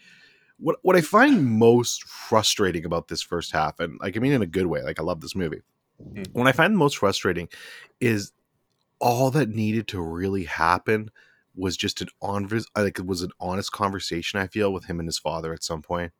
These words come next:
Speaker 1: If they could have just sat down
Speaker 2: Yeah.
Speaker 1: and had an honest one-on-one conversation when all this shit was coming to a head,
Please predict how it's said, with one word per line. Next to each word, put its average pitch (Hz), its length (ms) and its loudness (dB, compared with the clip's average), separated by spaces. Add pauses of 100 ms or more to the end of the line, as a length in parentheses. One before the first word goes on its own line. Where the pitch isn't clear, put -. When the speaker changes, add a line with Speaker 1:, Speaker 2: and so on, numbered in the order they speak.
(400)
Speaker 1:
If 104 180 -6
they 123 200 0
could 156 220 -4
have 151 120 -2
just - 420 -4
sat 90 380 2
down 87 400 0
Speaker 2:
Yeah. 87 420 -4
Speaker 1:
and 87 100 -8
had 82 220 -4
an 85 80 -4 (120)
honest 98 520 -4
one-on-one 92 800 -2
conversation 87 960 -6 (300)
when 87 220 -8
all 101 320 -2
this 113 200 -4
shit - 280 -2
was 95 140 -6
coming 90 400 -4
to 95 200 -4
a 90 40 -4
head, 87 500 -2